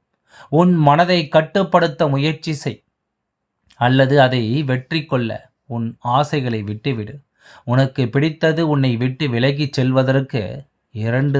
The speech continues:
காரணங்கள் உள்ளது. ஒன்று, உன்னால் அதற்கு ஆபத்து நேராமல் இருக்கலாம்.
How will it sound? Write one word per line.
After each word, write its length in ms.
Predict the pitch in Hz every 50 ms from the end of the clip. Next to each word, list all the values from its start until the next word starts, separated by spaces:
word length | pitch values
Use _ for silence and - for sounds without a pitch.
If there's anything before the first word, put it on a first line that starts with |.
| 120 -
காரணங்கள் 640 | - 123 120 127 135 139 143 143 139 135 120 110 104
உள்ளது. 400 | 104 104 107 110 117 113 110 123 - _ _ _ _ _ - _ _ -
ஒன்று, 400 | 123 135 151 160 156 156 160 175 180 190 185
உன்னால் 360 | 170 160 160 160 165 160 160
அதற்கு 420 | 160 151 139 151 147 147 135 - 147
ஆபத்து 500 | 135 143 156 156 170 170 160 139 - 160 147
நேராமல் 560 | 131 127 131 131 139 139 139 143 147 147 135
இருக்கலாம். 540 | 120 117 117 117 - 123 117 113 113 123 131